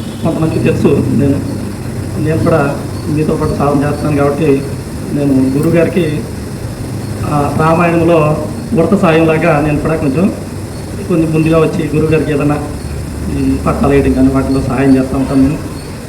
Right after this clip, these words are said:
ఆ విధంగా మీకు తెలుసు కదా, యోగా అనేది నాకు ప్రాణప్రదమైంది. సనాతన ధర్మాల్లో ఈ యోగాకి చాలా ముఖ్యమైన స్థానం ఉంది. చాలామందికి ఆ విషయం తెలిసిన విషయమే. మన యోగ మిత్రులందరూ యోగా గురించి,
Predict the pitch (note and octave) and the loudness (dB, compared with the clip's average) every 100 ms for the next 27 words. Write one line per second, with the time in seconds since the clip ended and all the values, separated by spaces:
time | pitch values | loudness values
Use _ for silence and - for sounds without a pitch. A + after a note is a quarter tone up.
0 | A#2+ C#3+ C#3+ D3 C#3 - C3 - D3 D#3 | -4 -2 0 -2 -2 0 -2 -2 -2 -2
1 | - - - - - - D#3 E3 F3+ E3+ | -4 -8 -12 -12 -10 -6 2 2 4 4
2 | E3+ E3+ D#3+ D#3 D#3+ C#3+ D3 - - - | 4 4 2 2 2 2 0 -6 -12 -14
3 | - - - D3 F3 D#3+ D3 C#3+ A#2+ - | -12 -10 -4 -2 0 2 2 2 2 -2
4 | - - - - - - - D#3 F3+ G3+ | -6 -10 -12 -12 -12 -12 -6 0 2 4
5 | G3+ F3 F3 F3 E3+ E3+ F#3+ D#3 D3+ - | 4 2 2 2 2 4 4 2 -2 -6
6 | - - - D3+ D#3 E3+ F3+ - F#3 D#3 | -10 -10 -4 -2 2 2 2 0 -2 -2
7 | - - D#3 D#3+ D3 D#3 - F#3 E3+ D#3+ | -6 -6 -2 -2 -2 -2 -2 0 2 2
8 | E3+ G3+ D3 D3+ D3+ C3+ D#3 - - - | 2 2 2 2 4 4 2 -2 -8 -12
9 | - - B2+ C#3 D#3 D3+ D3+ D3 C3 - | -12 -6 -4 -2 -2 -2 -4 -4 -6 -8
10 | - C3 C3 C3 D3+ C3+ - D3+ C#3 C3+ | -6 0 0 2 0 2 2 0 2 0
11 | C#3+ - - - - C3+ C#3 D3 D#3+ D3+ | 0 -2 -8 -8 0 4 4 4 0 0
12 | D3+ D3+ D3+ D#3 C#3+ D3+ C#3 C3+ C3+ C#3+ | -2 0 0 2 2 0 -2 0 0 0
13 | C#3 | -2